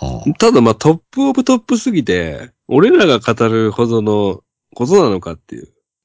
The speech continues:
Speaker 1: まあ、腹棒ナイトでもいいですよ。
Speaker 2: アルバムに、
Speaker 1: アーティスト系。
Speaker 2: アルバムに一枚必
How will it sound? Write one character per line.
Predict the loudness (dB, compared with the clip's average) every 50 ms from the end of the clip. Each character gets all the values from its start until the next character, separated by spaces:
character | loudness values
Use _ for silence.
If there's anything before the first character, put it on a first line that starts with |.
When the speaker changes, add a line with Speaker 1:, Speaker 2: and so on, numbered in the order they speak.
| _ _ _ _ _ _ _ _ -6
Speaker 1:
ま | -2 0 0 2
あ、 | 0 0
腹 | 0 -2 0 0 0 0
棒 | 0 -2 -2 -2
ナ | 0 0 -2
イ | -2
ト | -4 -6
で | -8 -8
も | -10 -8
い | -10 -10
い |
で | -12 -12
す | -14 -14 -12
よ。 | -12 -12 -12 -14 _ _ _ _ _ _ _ _ _ _ _ _ _ _ _
Speaker 2:
ア | -8 -6 -2
ル | -2 -2
バ | -2 -2 -2
ム |
に、 | -2
Speaker 1:
ア | -4
ー | -4
テ | -2
ィ | -2 -2 0 -2 -2 -4
ス | -6
ト | -4
系。 | -2
Speaker 2:
ア | 2
ル | 2 2
バ | 2 2
ム | 2 2
に | 2 0
一 | 0 0 0 2
枚 | 2 2 2
必 | 0 -2 -2